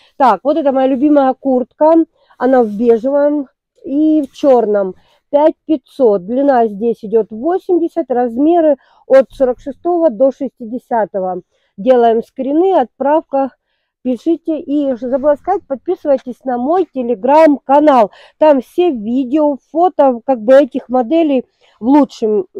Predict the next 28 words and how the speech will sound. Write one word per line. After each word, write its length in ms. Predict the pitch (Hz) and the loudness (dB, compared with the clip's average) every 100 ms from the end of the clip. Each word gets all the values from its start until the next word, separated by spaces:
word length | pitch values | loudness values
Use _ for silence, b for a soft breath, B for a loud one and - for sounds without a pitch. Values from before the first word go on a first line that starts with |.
| - | -14
представлены. 720 | 226 220 _ 339 370 294 254 240 | -12 -12 _ 0 2 2 0 0
На 120 | 247 | 0
мне 420 | 254 262 330 370 330 | 2 4 4 4 4
можно 380 | 262 269 240 | 4 2 0
померить, 600 | 220 254 277 359 330 - | -2 -2 0 0 0 -4
измерить. 440 | 240 247 339 311 247 b b _ | -8 -2 0 0 -4 b b _
Кому 260 | 262 269 | 0 2
лично 320 | 294 320 - 269 | 0 -2 -2 0
могу, 580 | 254 220 277 262 - - | 2 0 0 0 -2 0
каждому 440 | 269 254 240 233 | 0 0 -2 -4
клиенту 440 | - 294 320 262 240 | -4 -2 -2 0 -2
относимся, 800 | 233 285 277 254 233 - 233 214 - b b b b b | 0 -2 -2 -2 -6 0 0 0 -8 b b b b b
э, 120 | 220 247 | 0 2
индивидуально. 760 | 233 233 220 254 349 359 294 | 2 0 2 6 6 6 4
Могу 280 | 247 226 254 | 0 -2 -4
показать 580 | - 226 247 269 359 - | -4 0 0 2 0 0
на 60 | |
WhatsApp, 460 | 233 240 - 339 - | -2 -2 0 0 -2
снять, 400 | _ - 302 320 | _ -2 2 2
рассказать, 520 | 247 240 - 247 311 - _ | 0 -6 -4 2 2 0 _
показать. 460 | - 254 220 175 - | -2 0 2 0 -2
Вот, 260 | 208 208 185 | -4 -2 0
дальше. 300 | 247 185 208 | -2 -2 -10
Поехали 440 | 240 311 330 277 | -2 -2 0 -2
дальше. 460 | 233 214 180 - 165 - _ _ _ | 2 0 0 -10 -20 -20 _ _ _
Вот 180 | 254 349 | -4 4
эта 240 | 320 277 | 4 4
модель. 500 | 285 285 240 285 262 | 2 0 0 -4 -4